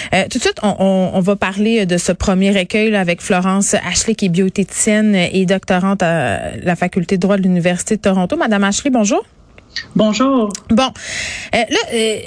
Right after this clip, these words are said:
Speaker 1: je veux juste qu'on essaie de comprendre, là, parce qu'évidemment, c'est, euh, c'est un sujet qui est complexe, c'est un sujet qui est sensible aussi. Puis là, pardonnez-moi d'avance si je fais des erreurs, là, vous me le direz, <laughs> OK ?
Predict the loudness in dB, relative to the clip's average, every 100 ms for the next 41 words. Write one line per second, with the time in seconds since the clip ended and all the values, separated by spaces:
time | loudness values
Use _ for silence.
0 | -4 0 0 0 0 0 0 0 0 0
1 | 0 -2 0 0 2 2 2 0 -2 0
2 | 0 0 0 0 0 0 2 2 2 2
3 | 0 0 -2 -2 0 -2 0 -2 0 0
4 | 0 0 0 -2 0 -2 0 0 0 0
5 | 0 2 0 0 0 2 0 0 0 2
6 | 2 0 0 0 2 0 0 0 0 0
7 | -2 -2 0 0 2 2 2 2 0 0
8 | 2 2 2 2 2 2 2 2 0 0
9 | -2